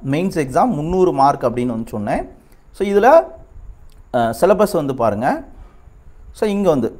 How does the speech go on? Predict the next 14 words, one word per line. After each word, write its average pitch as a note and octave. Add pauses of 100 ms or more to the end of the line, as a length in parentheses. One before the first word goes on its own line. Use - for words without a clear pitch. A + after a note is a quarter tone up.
(100)
இங்க D#3
வந்து G#3 (300)
குரூப் A#3
டூவோட E3
மெயின்ஸ் C#3
சிலபஸ். F#2 (420)
So, C#3
again A3
நான் D3
வந்து D#3+
உங்களுக்கு C#3+
தெளிவா F#3+
வந்து D#3
காமிக்கிறேன். B2